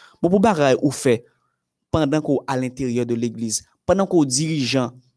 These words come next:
Gen de bagay ko fè anba chal san kenn moun pa konnen. Si Letènèl t ap trete ou an fonksyon de sa ou fè, èske se ou k t ap nan pozisyon sa toujou? Men pwiske li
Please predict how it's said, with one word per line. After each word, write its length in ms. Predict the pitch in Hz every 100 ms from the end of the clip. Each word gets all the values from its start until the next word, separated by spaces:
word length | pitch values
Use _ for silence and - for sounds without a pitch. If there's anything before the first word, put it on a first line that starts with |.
| -
Gen 80 | 185
de 40 | 220
bagay 160 | 202
ko 140 | 185 165
fè 160 | 160 143
anba 300 | 147 143 135 131
chal 240 | - 147 123
san 140 | 143 135
kenn 140 | 143
moun 180 | 135 127
pa 140 | 123 123 -
konnen. 400 | 135 117 117 107 _ _ _ _ _ _ _
Si 240 | - 226
Letènèl 320 | 220 233 208
t 80 | 156
ap 140 | 143 _ -
trete 380 | 151 139 - 123
ou 160 | 110 - _ _ _ _ _ -
an 80 |
fonksyon 320 | 139 147 - 127
de 80 |
sa 160 | 120 123
ou 80 | 117
fè, 220 | - 110 - _ -
èske 240 | 143 165
se 160 | - 196
ou 80 | 131
k 80 | 127
t 80 | 127
ap 80 | -
nan 160 | 117
pozisyon 480 | 113 131 117 113 120
sa 160 | 117 107
toujou? 320 | 110 113 156 _ _ _ _ -
Men 80 |
pwiske 400 | 135 165 - 190
li 220 | 180 156